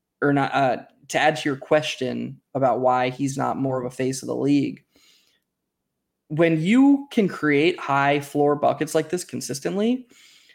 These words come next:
that correlates with strong success in the playoffs because defenses get tighter. You're not gonna be able to get as many of these open threes. If you can do this in spite of whatever defense is thrown at you,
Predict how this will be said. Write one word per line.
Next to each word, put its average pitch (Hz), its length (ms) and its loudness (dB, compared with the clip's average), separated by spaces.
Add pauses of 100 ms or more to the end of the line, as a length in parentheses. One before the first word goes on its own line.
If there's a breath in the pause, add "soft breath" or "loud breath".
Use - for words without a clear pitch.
(300 soft breath)
that 165 300 2
correlates 170 640 2
with 139 120 -2
strong 135 420 -2
success 131 460 -2
in - 60 -6
the - 80 -10
playoffs - 500 -4
because 135 260 -4
defenses 139 500 0
get 131 180 -2
tighter. 120 320 0
You're 120 180 -2
not 127 240 -2
gonna 139 100 -2
be 139 100 2
able 131 120 0
to 131 60 -2
get 131 280 -2
as 135 140 -4
many 127 200 -2
of 123 60 -4
these 143 200 -8
open 135 280 -4
threes. 139 540 0 (460 loud breath)
If 160 220 2
you 180 160 0
can 196 260 2
do 139 220 6
this 180 260 4
in 135 220 -2
spite 135 540 0
of 139 200 0
whatever 135 340 2
defense 139 460 -4
is 120 120 -10
thrown 127 300 -2
at 147 80 0
you, 214 340 2